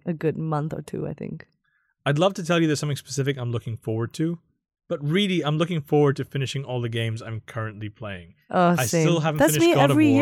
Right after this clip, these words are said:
Speaker 1: year. That's me every year. That's not, that's not, that's, that will be you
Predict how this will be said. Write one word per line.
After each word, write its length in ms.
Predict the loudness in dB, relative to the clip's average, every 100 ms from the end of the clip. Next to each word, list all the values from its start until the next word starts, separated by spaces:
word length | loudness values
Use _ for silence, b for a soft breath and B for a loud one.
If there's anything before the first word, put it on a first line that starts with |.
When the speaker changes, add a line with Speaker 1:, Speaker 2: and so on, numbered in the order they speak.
| 4
Speaker 1:
year. 160 | 4 2
That's 280 | 0 -2 0
me 100 | 0
every 200 | 0 0
year. 240 | 0 0
That's 240 | -2 -4 0
not, 240 | 2 0 -4
that's 340 | -14 0 0 4
not, 180 | 2 2
that's, 320 | 0 2 2 -4 B B B
that 120 | 2 4
will 120 | 4
be 80 | 4
you 460 | 4 4 4 4